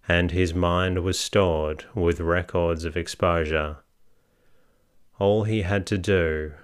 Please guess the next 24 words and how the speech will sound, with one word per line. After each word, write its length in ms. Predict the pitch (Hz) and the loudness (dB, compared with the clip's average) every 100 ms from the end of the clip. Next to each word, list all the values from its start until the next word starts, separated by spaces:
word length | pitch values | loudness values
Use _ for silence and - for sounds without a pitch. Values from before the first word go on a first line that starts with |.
| _ _ - | _ _ -4
was 260 | 87 90 - | 0 0 0
to 140 | 95 | 0
render 600 | 87 90 92 92 95 92 | 2 2 0 0 0 0
his 240 | 82 95 - | -2 -4 -2
sense 500 | - 95 82 78 95 | 0 2 0 -2 -4
of 160 | 80 | -2
those 320 | 87 87 80 | 0 0 0
records 840 | 90 90 82 85 78 78 73 - - _ _ - _ _ - | 0 0 0 -2 -2 -4 -8 -14 -16 _ _ -20 _ _ 0
as 240 | 87 87 | 2 4
adequately 960 | 87 90 95 - 98 92 92 87 87 85 - | 4 2 0 0 -2 0 -2 -2 -4 -6 -6
as 260 | 85 85 - | -2 -2 -2
he 120 | 87 | -2
could. 500 | - 80 78 76 - - _ _ - _ _ _ _ - _ _ _ _ _ _ | 0 0 -2 -6 -14 -20 _ _ -20 _ _ _ _ -20 _ _ _ _ _ _
Each 280 | 92 90 - | -2 0 0
morning, 680 | 98 92 95 92 90 90 90 - - - | 2 4 4 2 0 -2 -8 -14 -12 -2
after 360 | 90 90 - 87 | -2 0 -2 0
reading 460 | 85 87 87 87 | 4 4 4 2
over 300 | 87 87 87 | 0 0 2
the 100 | 87 | 0
pages 800 | - 95 90 82 82 78 76 87 | 2 2 4 2 -2 -4 -6 -8
written 500 | 82 87 - 90 87 | -2 -2 0 -4 -2
the 120 | 87 | -2
day 260 | 85 87 82 | 0 2 0
before, 680 | 82 - 98 85 76 76 | -2 -2 2 2 2 -4